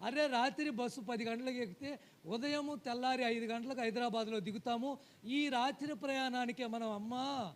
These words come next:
అయ్యా, అలసిపోయాము, సొలసిపోయాము, బాగా టైర్డ్ అయిపోయాను బ్రదర్." ఏది, ఒక్క పూటకే?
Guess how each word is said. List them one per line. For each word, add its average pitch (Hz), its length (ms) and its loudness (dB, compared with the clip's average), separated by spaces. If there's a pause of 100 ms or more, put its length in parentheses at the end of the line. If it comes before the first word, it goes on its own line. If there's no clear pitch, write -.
(320)
అయ్యా, 196 320 -2
అలసిపోయాము, 170 920 -2
సొలసిపోయాము, 160 960 -4 (320)
బాగా 170 680 0 (280)
టైర్డ్ 214 240 2
అయిపోయాను 180 500 0
బ్రదర్." 175 460 0 (1300)
ఏది, 202 220 4
ఒక్క 165 280 0
పూటకే? 202 720 -2